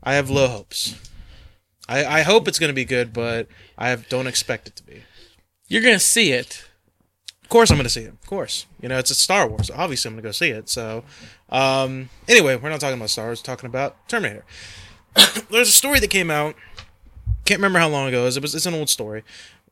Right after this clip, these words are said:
Speaker 1: Probably a few months old. And basically James Cameron said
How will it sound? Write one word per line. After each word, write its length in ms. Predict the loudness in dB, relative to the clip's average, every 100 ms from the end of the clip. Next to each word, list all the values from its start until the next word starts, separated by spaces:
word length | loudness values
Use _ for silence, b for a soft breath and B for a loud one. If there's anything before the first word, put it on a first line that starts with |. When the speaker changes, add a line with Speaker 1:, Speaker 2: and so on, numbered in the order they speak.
| -8
Speaker 1:
Probably 180 | -4
a 40 | -4
few 160 | -6
months 220 | -6 -4 -4
old. 260 | -4 -8 -6
And 640 | 0 2 2 0 -2 -4
basically 580 | 2 4 6 4 0 -2
James 500 | 0 -2 0 -2 -2
Cameron 500 | -2 0 0 -2 -2
said 480 | 0 0 0 0 -2